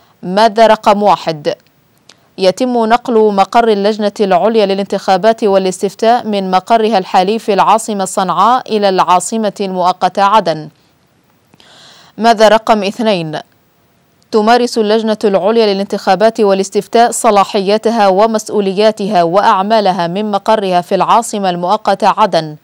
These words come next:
وعلى الحكومة سرعة توفير التسهيلات الإدارية والمالية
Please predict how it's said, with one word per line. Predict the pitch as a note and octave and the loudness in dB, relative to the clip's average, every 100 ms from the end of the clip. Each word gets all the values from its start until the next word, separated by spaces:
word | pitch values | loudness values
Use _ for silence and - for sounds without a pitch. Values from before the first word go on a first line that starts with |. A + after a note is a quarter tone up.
| _ _ _ _ | _ _ _ _
وعلى | F#3 E3+ F#3 F#3 | 0 2 4 0
الحكومة | F#3 F#3+ G#3+ A#3 F3+ D#3+ C#3+ - | -2 -4 0 0 0 -4 -8 -14
سرعة | - A#3 G#3+ F#3 F#3+ | -2 2 4 2 0
توفير | G3 F#3+ F3+ A3+ G#3+ | 0 -2 -2 -4 -4
التسهيلات | G3+ G3 - F#3+ G#3 G#3+ | -4 -6 -4 0 0 0
الإدارية | G3 F#3+ F#3+ F#3 G#3 G#3 G#3 | -2 0 0 0 0 -2 0
والمالية | F#3+ F#3 F3+ F3+ F3+ | 0 0 0 -2 -2